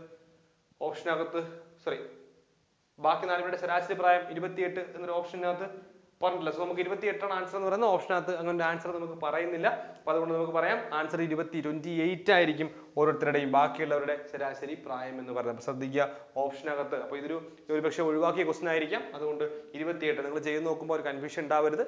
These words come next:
ഇരുപത്തിയെട്ടാണ് ഇതിന്റെ ആൻസർ എന്ന് പറയുന്നത്. അപ്പോ നാല് പേരുടെ ശരാശരി പ്രായം ഇരുപത്തിയെട്ട് എന്ന് നമുക്ക് മനസ്സിലാവും. അതാണ് ആ ഒരു ചോദ്യത്തിന്റെ പ്രത്യേകത എന്ന് പറയുന്നത്. ഇനി നമുക്ക് ഏഴാമത്തെ ചോദ്യത്തിലേക്ക് വരാം. ഏഴാമത്തെ ചോദ്യം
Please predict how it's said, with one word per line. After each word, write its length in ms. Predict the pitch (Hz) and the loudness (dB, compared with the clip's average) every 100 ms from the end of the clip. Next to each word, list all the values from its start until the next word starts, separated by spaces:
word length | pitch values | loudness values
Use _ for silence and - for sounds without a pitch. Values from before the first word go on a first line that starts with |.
| - | -4
ഇരുപത്തിയെട്ടാണ് 720 | 143 151 151 139 135 170 143 | -6 -6 -6 -6 -4 -4 -4
ഇതിന്റെ 420 | 131 127 131 131 - - | -6 -4 -4 -4 -10 -6
ആൻസർ 280 | 123 127 123 | -2 0 4
എന്ന് 140 | 123 | 6
പറയുന്നത്. 100 | 120 | 6
അപ്പോ 280 | 120 135 139 135 | 6 6 4 2
നാല് 300 | 127 127 143 | 2 2 2
പേരുടെ 260 | 143 143 | 0 0
ശരാശരി 400 | 139 139 135 147 | -2 0 0 -2
പ്രായം 500 | 139 139 135 131 - - | 2 4 4 -2 -12 -14
ഇരുപത്തിയെട്ട് 960 | 147 127 127 - 285 - - 160 - - | -10 -8 -6 -6 -8 -10 -14 -14 -12 -6
എന്ന് 180 | 131 113 | -6 -6
നമുക്ക് 180 | 113 180 | -8 -6
മനസ്സിലാവും. 360 | 226 165 117 - - - | -4 -2 -4 -8 -14 -6
അതാണ് 400 | 185 139 131 - | 0 0 -2 -6
ആ 100 | 135 | -6
ഒരു 160 | 135 147 | -4 -6
ചോദ്യത്തിന്റെ 400 | 143 123 120 151 | -8 -8 -6 -4
പ്രത്യേകത 260 | 196 156 | 0 0
എന്ന് 80 | 127 | -2
പറയുന്നത്. 260 | 113 123 190 | -4 -4 -6
ഇനി 200 | 208 - - - - | -6 -10 -18 -20 -6
നമുക്ക് 180 | 196 196 | -2 0
ഏഴാമത്തെ 440 | 185 180 185 190 | 2 4 2 0
ചോദ്യത്തിലേക്ക് 340 | 180 156 156 131 | -2 0 0 0
വരാം. 280 | 117 - - - - _ _ _ _ _ - | -2 -4 -12 -20 -20 _ _ _ _ _ -2
ഏഴാമത്തെ 280 | 147 143 147 | 2 2 2
ചോദ്യം 420 | 156 156 160 - | 0 2 0 -6